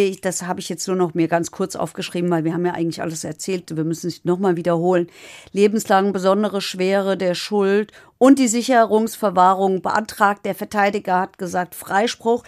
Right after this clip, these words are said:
alle Vorwürfe sind konstruiert, es gibt überhaupt keinen Nachweis. Und wie wir ganz am Anfang gehört haben, hat das Gericht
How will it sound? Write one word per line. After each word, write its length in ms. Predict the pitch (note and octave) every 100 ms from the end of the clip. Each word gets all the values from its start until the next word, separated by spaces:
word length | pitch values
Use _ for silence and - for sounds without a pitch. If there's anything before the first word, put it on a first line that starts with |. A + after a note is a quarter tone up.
| - - -
alle 220 | A3+ B3+
Vorwürfe 580 | - A#3 G#3+ G#3 G3+ G#3
sind 260 | G#3+ F#3+
konstruiert, 760 | - G#3 F#3 - F#3+ E3 G3+ G3+
es 100 | -
gibt 240 | C#4 C#4 -
überhaupt 480 | G#3 F#3+ F3+ F#3 -
keinen 240 | F#3 F3
Nachweis. 720 | F3 F#3+ G3+ - F#3+ G3 G#3 - - - - -
Und 140 | F3+
wie 100 | F3
wir 100 | F3
ganz 280 | F3 G3+ G3+
am 120 | F3
Anfang 440 | - G3+ - F#3
gehört 500 | F3+ F3 F#3+ G#3 -
haben, 560 | G3 F#3+ F#3+ F#3+ F#3 F#3 - _ _ _
hat 600 | - G3+ G3 - - - _ _ _ _ _ -
das 240 | F3 -
Gericht 760 | F3+ E3+ F#3+ - - - -